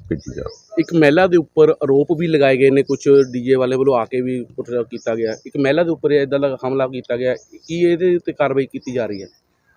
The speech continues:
Speaker 1: ਉਹ ਇੱਥੇ ਆਏ ਸੀਗੇ ਬਾਹਰ, ਆਪਣੀ ਕੋਈ ਵਾਈਟ ਦੇ ਕੇ ਚਲੇ ਗਏ ਨੇ। ਮੇਰੇ ਕੋਲ ਉਹਨਾਂ ਦਾ ਕੋਈ ਲਿਖਤੀ ਨਹੀਂ ਆਇਆ ਹੈਗਾ। ਹਾਂਜੀ,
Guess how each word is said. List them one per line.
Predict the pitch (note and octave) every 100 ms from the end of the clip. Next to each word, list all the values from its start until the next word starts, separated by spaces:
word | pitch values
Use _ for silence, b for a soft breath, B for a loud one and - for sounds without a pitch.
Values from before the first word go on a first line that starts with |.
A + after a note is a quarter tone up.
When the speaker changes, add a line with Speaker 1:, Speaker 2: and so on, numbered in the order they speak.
| _ _ _ _
Speaker 1:
ਉਹ | G#3+ G3 F3 F3
ਇੱਥੇ | D#3 - E3+ E3+ D3 C3
ਆਏ | G#2 G#2 C3+
ਸੀਗੇ | D3 - C3+ D#3+ D#3 D3+ B2+
ਬਾਹਰ, | A#2 A#2+ C3 B2+
ਆਪਣੀ | A#2 A#2 A2+ A2
ਕੋਈ | - G#2
ਵਾਈਟ | F#2+ G2 G#2
ਦੇ | G2
ਕੇ | G2+ G2
ਚਲੇ | - E2 E2
ਗਏ | F#2+
ਨੇ। | G#2 A#2
ਮੇਰੇ | G#2 G#2
ਕੋਲ | G2+ G2
ਉਹਨਾਂ | G#2 G#2
ਦਾ |
ਕੋਈ | G2+ G2
ਲਿਖਤੀ | E2+ - -
ਨਹੀਂ | E2+ D2
ਆਇਆ | C#2+ D#2
ਹੈਗਾ। | D2+ C#2+ - - _ _ b b - - -
ਹਾਂਜੀ, | F#2+